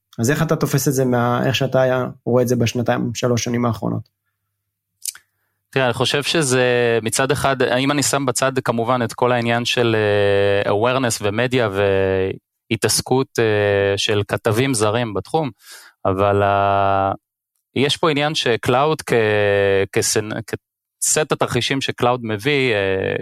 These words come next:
Speaker 2: גם כן, אה, תפס בוסט רציני. אה, מייקרוסופט מובילה גם בין, היא כמובן רחוקה מלהיות היחידה,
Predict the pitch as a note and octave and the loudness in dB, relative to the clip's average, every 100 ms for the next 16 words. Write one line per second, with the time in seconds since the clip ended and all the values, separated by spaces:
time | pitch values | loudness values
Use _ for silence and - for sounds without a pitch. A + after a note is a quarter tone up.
0 | G#2 A2+ C3 C#3 A#2+ G#2 - G2+ A2+ G#2+ | -2 -2 0 -2 -2 -4 -4 -4 -4 -2
1 | A#2 - G#2+ - G2+ G2 A#2+ - _ - | -4 -2 -4 -2 -4 -4 -6 -8 _ -20
2 | _ _ _ _ _ _ - F#2+ F#2+ F#2+ | _ _ _ _ _ _ -6 -2 0 0
3 | F#2+ F#2+ G#2 A2 - A2 A2 - G#2 G#2 | 0 0 0 -2 -2 -4 -4 -4 -4 0
4 | G#2+ A#2 A2+ G#2+ A#2 A#2 A#2 B2 A2+ - | 2 2 2 0 0 0 -2 -2 -2 -4
5 | G#2 G#2+ G#2 G#2 - - - G2+ A#2 - | -4 -4 -4 -10 -18 -20 -10 -6 -6 -4
6 | A#2+ A#2+ G#2+ G#2 - A#2+ G3 D3+ G#2+ G#2 | -2 -2 -2 -4 -2 -2 0 2 0 -2